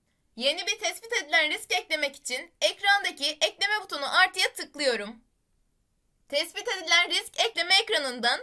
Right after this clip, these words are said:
tespit edilen risk sekmesindeyiz. Risk değerlendirme türü için ayrılan alandan risk analizi mi yoksa çevre etki analizi mi olduğunu seçelim. Bu risk değerlendirmesi için belirli bir mekan varsa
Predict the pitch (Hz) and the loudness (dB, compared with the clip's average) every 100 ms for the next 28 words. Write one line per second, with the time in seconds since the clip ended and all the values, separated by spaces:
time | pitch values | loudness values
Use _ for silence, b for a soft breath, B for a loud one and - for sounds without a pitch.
0 | - 320 - 415 494 277 320 311 392 - | -2 -2 -2 -4 -4 2 4 4 0 -4
1 | - 330 320 311 285 254 233 208 226 - | 0 0 0 -4 -2 0 2 0 -6 -14
2 | _ _ _ _ _ 226 359 - - 302 | _ _ _ _ _ -4 -4 -4 2 6
3 | 302 311 311 311 320 403 - 330 349 320 | 6 6 4 2 -2 -4 -4 -2 -2 -2
4 | 311 311 - 285 294 311 370 294 254 214 | -6 -2 4 4 4 2 0 0 -2 0
5 | 214 330 - _ - 349 440 403 359 302 | -4 -4 -8 _ -6 -4 -4 -4 -2 -2
6 | 294 233 233 311 b b 240 320 - 349 | -2 -4 -2 -4 b b -6 -6 -4 -6
7 | 311 311 294 370 359 415 381 320 285 247 | 0 2 2 0 -2 -2 0 0 -2 -4
8 | 226 330 311 302 392 - 294 294 233 190 | 2 2 2 -4 -2 2 2 2 0 -2
9 | 214 - _ _ _ 214 311 381 - - | -8 -18 _ _ _ -10 -4 -2 -4 2
10 | 359 330 330 320 320 320 320 359 339 - | 6 6 6 4 2 -4 -4 -4 -6 -6
11 | 240 302 _ - 285 330 339 403 349 320 | -10 -10 _ -4 0 2 0 0 0 0
12 | 330 254 233 302 381 - 320 392 | 0 -2 -2 -2 -2 0 -2 -2